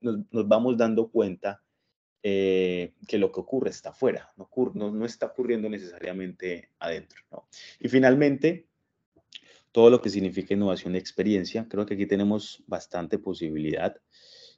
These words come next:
Eh, hablamos de, de basado en el servicio per se.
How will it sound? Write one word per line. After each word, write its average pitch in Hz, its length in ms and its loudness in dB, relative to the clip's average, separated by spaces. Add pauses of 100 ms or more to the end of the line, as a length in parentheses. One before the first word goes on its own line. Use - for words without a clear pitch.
(140)
Eh, 82 800 -2 (440)
hablamos 92 540 0
de, 101 140 -2 (180)
de 85 180 -2
basado 80 340 0
en 95 80 2
el 95 100 2
servicio 120 680 -2
per 98 160 0
se. - 320 -4